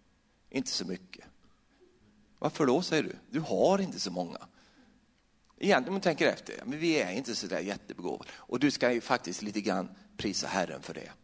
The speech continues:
För jag har genom mitt, mitt liv mött sådana som varit superbegåvade, superutrustade. De har såna gåvor och livet har bara varit kaos för dem.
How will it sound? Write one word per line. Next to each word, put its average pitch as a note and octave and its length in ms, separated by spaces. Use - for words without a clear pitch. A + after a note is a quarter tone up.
För C3 120
jag C#3+ 160
har C#3 80
genom A#2+ 300
mitt, G#2 400
mitt G#2+ 180
liv G2+ 240
mött F#2+ 300
sådana F#2+ 360
som G2+ 160
varit F2+ 160
superbegåvade, - 1800
superutrustade. G2+ 1900
De A#2 100
har E3 80
såna E3+ 200
gåvor C#3+ 720
och A#2 80
livet B2+ 460
har A#2 80
bara A2+ 140
varit F2+ 180
kaos F2 520
för - 200
dem. - 100